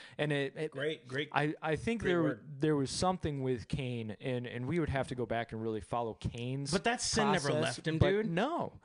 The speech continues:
Speaker 2: David, the sin never left him.
Speaker 1: No.
Speaker 2: I mean, he was judged for it on this earth.
Speaker 1: Yeah.
Speaker 2: You know what I mean?
Speaker 1: Well, and let's go with that
Speaker 2: The
Speaker 1: for a
Speaker 2: reaping and
Speaker 1: second.
Speaker 2: sowing aspect of it. Go for it.
Speaker 1: Yes, let's go with that for a second. Because if you look at Cain, look at what happened. God,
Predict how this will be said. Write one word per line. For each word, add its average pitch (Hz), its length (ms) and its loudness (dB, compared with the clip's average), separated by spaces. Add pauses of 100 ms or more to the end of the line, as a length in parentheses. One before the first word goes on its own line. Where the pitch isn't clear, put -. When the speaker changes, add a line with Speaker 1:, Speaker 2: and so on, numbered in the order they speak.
Speaker 2:
David, 214 360 2
the 165 80 2
sin 185 220 2
never 156 220 0
left 127 320 -2
him. 202 240 0
Speaker 1:
No. 170 160 2
Speaker 2:
I - 20 4
mean, 165 120 4
he 190 100 6
was 180 160 0
judged 196 320 0
for 156 260 0
it 180 100 -2 (320)
on 190 220 6
this 170 180 2
earth. 226 440 -2 (160)
Speaker 1:
Yeah. 214 180 10
Speaker 2:
You 143 80 0
know 156 40 2
what 156 40 0
I 147 40 0
mean? 185 200 -2 (140)
Speaker 1:
Well, 202 300 2
and 180 200 -2 (100)
let's 226 200 2
go 254 140 2
with 196 120 2
that 147 40 2
Speaker 2:
The 165 60 4
Speaker 1:
for 151 40 0
a - 20 6
Speaker 2:
reaping 196 280 4
and 160 80 2
Speaker 1:
second. 214 200 2
Speaker 2:
sowing 247 160 0
aspect 107 380 -6
of 107 100 -4
it. 165 60 -4
Go 202 100 2
for 214 60 4
it. 254 40 4
Speaker 1:
Yes, 185 260 0
let's 180 160 -2
go 214 140 2
with 233 120 0
that 139 120 0
for 135 100 -4
a 120 40 -4
second. 117 300 -4
Because 143 440 -4
if 190 240 -2
you 156 80 0
look 196 180 2
at - 140 -8
Cain, 165 400 0 (180)
look 202 160 2
at 226 80 0
what 170 160 2
happened. 143 320 -2
God, 170 240 2